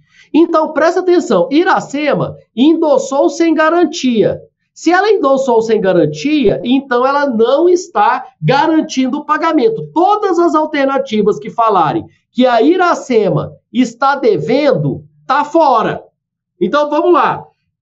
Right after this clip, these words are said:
Bonfim. O Bonfim, que é o emitente e co-obrigado, e dos obrigados principais. Errado.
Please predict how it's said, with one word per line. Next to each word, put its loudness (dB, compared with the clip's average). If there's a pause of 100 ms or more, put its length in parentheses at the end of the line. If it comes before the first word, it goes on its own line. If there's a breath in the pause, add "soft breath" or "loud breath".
(140)
Bonfim. 0 (500)
O -12
Bonfim, 0
que -4
é 2
o 0
emitente 0
e -2
co-obrigado, 0
e 4
dos 0
obrigados 0
principais. 0
Errado. 0